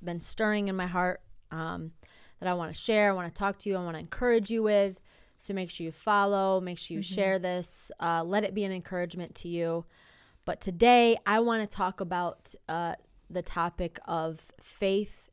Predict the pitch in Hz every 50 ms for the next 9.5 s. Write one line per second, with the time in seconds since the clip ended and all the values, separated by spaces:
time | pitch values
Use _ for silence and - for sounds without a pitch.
0 | _ _ 175 180 175 165 165 156 170 170 160 160 147 - - - 165 - - -
1 | - - 196 185 180 180 175 _ _ _ _ _ _ _ _ _ _ _ 196 196
2 | 190 180 175 170 165 - - 196 208 208 190 180 - - - 202 196 - 170 170
3 | 170 - - - 180 175 - - 180 175 170 - - 196 208 208 208 208 208 185
4 | 208 208 208 202 202 - - - - 208 196 190 - - 196 180 175 170 180 190
5 | 185 - - - - - _ _ _ _ _ _ - - - 175 202 185 170 160
6 | - 180 175 175 175 170 165 156 160 165 160 156 156 160 202 185 190 185 185 185
7 | 185 - 185 175 170 160 151 - - - - - - - - 170 165 165 156 156
8 | 156 147 147 147 - - - - - - - - - - - - - - - -
9 | - 214 208 196 180 175 170 165 165